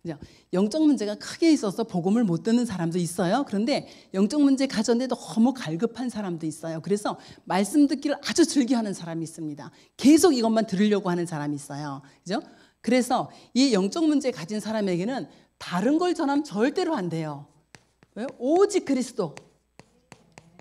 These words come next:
오직 그리스도만 선포해야 됩니다.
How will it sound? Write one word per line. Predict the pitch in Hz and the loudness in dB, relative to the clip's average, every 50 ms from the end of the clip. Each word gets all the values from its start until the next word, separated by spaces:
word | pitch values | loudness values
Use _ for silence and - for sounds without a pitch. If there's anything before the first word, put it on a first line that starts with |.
| - _ _ _ - - - | -20 _ _ _ -20 -12 -4
오직 | 240 269 294 294 320 320 | -2 -2 0 0 -2 -2
그리스도만 | 320 - 247 294 302 294 302 262 226 214 | -2 -2 -4 -2 -2 -2 0 0 0 0
선포해야 | 220 185 202 175 - 180 196 170 | -2 -4 -8 -8 -6 -6 -6 -4
됩니다. | 165 165 160 151 151 156 160 156 143 139 143 | -4 -4 -4 -4 -6 -8 -10 -12 -14 -14 -14